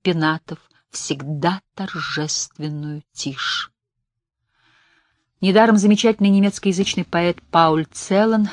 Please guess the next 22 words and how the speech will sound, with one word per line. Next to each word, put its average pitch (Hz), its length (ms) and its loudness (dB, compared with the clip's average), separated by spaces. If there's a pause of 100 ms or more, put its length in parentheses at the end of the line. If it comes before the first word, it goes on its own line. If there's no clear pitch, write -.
(160)
хорошо 151 340 -4
знавший 165 400 -4
стихи - 300 -6
Мандельштама, 170 680 -4 (280)
много 196 440 6
их 185 260 0
переводивший, 170 840 -2 (440)
в - 60 -18
собственном 208 520 0
стихотворении 190 840 -2 (180)
связал 185 560 2
дух 180 380 0
мандельштамовской 156 840 -4
поэзии 180 540 -4
с - 260 -10
идеей 151 460 -4
конечного. 139 800 -8 (800)
«Я 147 100 -2
слышал, 190 420 0
как - 260 -4
поешь 170 500 0
ты, 170 260 -6